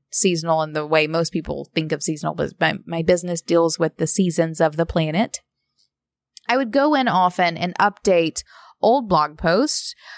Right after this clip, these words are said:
and then republish them because they were still relevant for that time of year. So I would update any links. I would, you know,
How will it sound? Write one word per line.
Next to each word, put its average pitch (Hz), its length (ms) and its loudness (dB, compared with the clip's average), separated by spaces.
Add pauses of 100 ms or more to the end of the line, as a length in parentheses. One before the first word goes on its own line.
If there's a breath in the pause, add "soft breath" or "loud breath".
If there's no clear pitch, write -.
(760 loud breath)
and 226 140 2
then 233 180 0
republish 208 720 -2
them - 380 -8 (240)
because 185 480 0
they 175 140 0
were 185 120 -2
still 165 380 0
relevant 180 520 0
for 165 220 0 (120)
that - 280 -2
time 156 320 -8
of 170 160 0
year. 233 240 2
So - 160 -2
I 160 40 4
would 156 100 -2
update 160 360 -4
any 165 160 -4
links. 247 480 0
I 196 60 4
would, 156 240 0
you 160 80 -12
know, - 160 -12